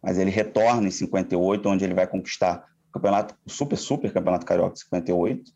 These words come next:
e o Rio São Paulo de cinquenta e oito. Campeoníssimo e o principal título do Barbosa, dessa, toda essa geração vitoriosa, né, com Ademir, Danilo, Eli Danilo Jorge, Friaça,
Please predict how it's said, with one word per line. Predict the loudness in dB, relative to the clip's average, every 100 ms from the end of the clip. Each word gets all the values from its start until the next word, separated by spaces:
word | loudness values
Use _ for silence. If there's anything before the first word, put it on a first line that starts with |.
| 0
e | 2 2 2
o | 0
Rio | 0
São | 0 0
Paulo | 2 0 0
de |
cinquenta | -6 -6 -2 -2
e |
oito. | -2 -4 -10 -10 -2
Campeoníssimo | 0 2 4 6 4 2 0 0 2
e | 2
o | 2 0
principal | -2 0 2 0
título | 0 -2 -2 0 0
do | 2
Barbosa, | 2 2 2 4 2 0 -6 -8 _ _
dessa, | -2 0 0 0 -4 -12 _ _ _
toda | -4
essa | -2 0 2
geração | 2 2 0 -2 -2
vitoriosa, | -2 -2 0 2 2 0
né, | -2
com | -2
Ademir, | -2 0 2 2 4 2 0 -4 _ -10
Danilo, | -2 0 2 2 2 2 2 0 -2 0
Eli | 0 2
Danilo | 2 2 0
Jorge, | 0 2 4 4 4 2 -2 -4 -8 -10 -2
Friaça, | 2 6 6 6 4 2 0 2 2 0